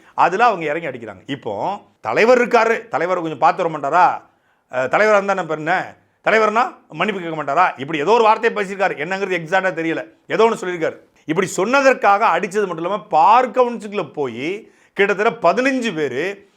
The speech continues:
ஒரு, ஒ-, உயர்நீதிமன்றத்தினுடைய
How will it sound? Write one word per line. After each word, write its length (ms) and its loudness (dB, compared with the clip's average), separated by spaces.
ஒரு, 240 2
ஒ-, 840 -8
உயர்நீதிமன்றத்தினுடைய 920 -2